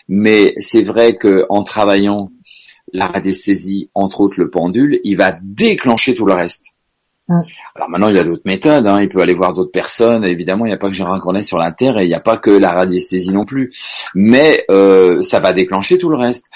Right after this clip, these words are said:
Speaker 1: Tous les gens qui vont suivre le cursus de magnétiseur, je leur demande de passer par la case de la radiesthésie, parce que c'est là que tout démarre. Le cursus, en réalité, il démarre là.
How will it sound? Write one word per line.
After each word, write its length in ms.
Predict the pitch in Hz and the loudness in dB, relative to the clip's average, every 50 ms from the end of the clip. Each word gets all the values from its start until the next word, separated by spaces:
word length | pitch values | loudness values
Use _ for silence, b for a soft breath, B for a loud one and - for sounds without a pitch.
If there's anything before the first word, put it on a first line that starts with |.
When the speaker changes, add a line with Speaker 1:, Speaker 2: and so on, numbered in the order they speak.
| B B B B B _ _ | B B B B B _ _
Speaker 1:
Tous 200 | - 190 190 175 | -4 0 2 6
les 140 | 147 147 147 | 6 6 6
gens 280 | 139 - 147 143 127 120 | 6 4 0 -2 -2 -4
qui 180 | - - 117 | -6 -8 -8
vont 160 | 98 107 110 113 | -6 -6 -6 -8
suivre 380 | - - - 127 127 117 98 | -8 -8 -4 -2 -2 0 0
le 100 | 98 92 | -2 -2
cursus 520 | 92 - 113 - - - - 123 120 95 98 | -2 -4 -8 -12 -10 -6 -4 -4 -4 -2 -2
de 80 | 95 | 0
magnétiseur, 840 | 87 85 87 92 92 90 92 - 90 87 98 123 143 175 170 147 - B B B B B B - | 0 0 0 -2 -2 -4 -6 -8 -10 -4 -2 0 0 0 0 -2 -4 B B B B B B -8
je 300 | 92 - 101 107 - 208 | -6 -4 0 4 6 6
leur 400 | 214 196 165 147 151 135 110 98 | 6 8 8 6 6 4 2 0
demande 480 | 107 110 98 101 135 180 190 170 127 | 0 0 2 2 2 2 0 0 0
de 120 | 98 101 - | 0 0 0
passer 420 | - 78 82 90 - - 156 175 | 0 -2 -6 -6 -2 0 0 0
par 220 | - - 85 78 80 | 0 -2 -4 -4 -4
la 120 | 82 80 | -6 -8
case 360 | - - 170 175 175 143 90 | -6 -6 -4 -4 -4 -4 -6
de 80 | 92 87 | -4 -4
la 200 | 95 127 151 135 | -2 -2 -4 -4
radiesthésie, 800 | 95 90 87 85 90 90 - - 139 156 160 180 185 165 - B B B B B B _ | -6 -8 -8 -8 -8 -10 -6 -4 -4 -4 -2 -2 -4 -6 -6 B B B B B B _
parce 220 | - 104 110 - - | -4 -4 -4 -2 0
que 180 | - 139 117 | 2 2 2
c'est 220 | - - - 117 120 | 2 2 0 0 2
là 260 | 151 180 180 175 - | 2 0 0 -2 -4
que 100 | - 110 | -4 -4
tout 220 | 104 - - 160 | -4 -2 -2 0
démarre. 460 | 147 147 147 170 175 160 117 85 78 | 2 2 2 0 -2 -4 -4 -4 -4
Le 100 | 98 113 | -4 -4
cursus, 400 | 113 - 135 131 - - 170 - | -4 -4 -8 -10 -8 -10 -8 -6
en 120 | 139 104 98 | -4 -4 -2
réalité, 340 | 101 101 95 - - 170 156 | 0 0 0 0 2 2 2
il 80 | 117 | 2
démarre 320 | 107 104 98 95 87 98 101 | 2 0 -2 -2 -4 -4 -2
là. 240 | 101 101 95 90 | -2 -2 -2 -4